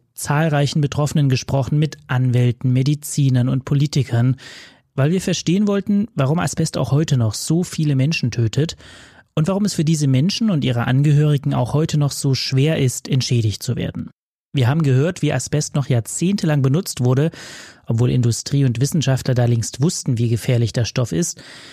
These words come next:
Wir haben von zweifelhaften Methoden gehört, von Medizinern, die extrem umstrittene Theorien nutzen, von Ermittlungen, die etwas nachweisen sollen, was man gar nicht mehr finden kann.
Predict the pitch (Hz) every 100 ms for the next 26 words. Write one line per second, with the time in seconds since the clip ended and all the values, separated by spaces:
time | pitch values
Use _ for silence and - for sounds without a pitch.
0 | - - - _ 120 110 123 - 113 117
1 | 120 107 - 110 - 156 156 147 135 139
2 | 143 143 - - 135 127 127 139 131 -
3 | 170 156 147 131 143 135 - - 139 156
4 | 160 135 120 - 143 147 143 123 - 131
5 | 123 160 165 156 - - 147 147 - -
6 | - _ - 113 110 123 143 135 127 120
7 | 123 127 - 117 - 127 120 127 120 120
8 | 120 117 113 - 117 110 107 127 104 160
9 | 175 143 113 139 135